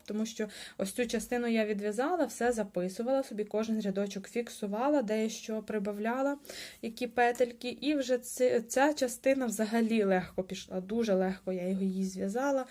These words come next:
вже по тому, що май-, мала, е, вона вдалася запросто. Так, зараз покажу, е, де це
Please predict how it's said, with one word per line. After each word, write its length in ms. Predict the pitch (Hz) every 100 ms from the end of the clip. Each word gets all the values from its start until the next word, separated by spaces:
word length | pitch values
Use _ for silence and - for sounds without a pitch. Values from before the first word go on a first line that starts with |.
| - - - -
вже 300 | 190 214 233
по 240 | 226 226
тому, 340 | 220 247 233 226
що 300 | - 220 214
май-, 400 | 220 262 311 302
мала, 560 | 254 285 330 320 311 311 - - - -
е, 240 | 220 214 208
вона 360 | 196 220 247
вдалася 800 | 233 196 202 214 233 - 220 226 226 -
запросто. 800 | 196 208 190 190 190 - - 196 190 -
Так, 280 | 196 190 196
зараз 280 | 214 220
покажу, 540 | - 226 214 202 233 240 - - - - - - - -
е, 40 | 214 214 214
де 100 | 220
це 160 | 226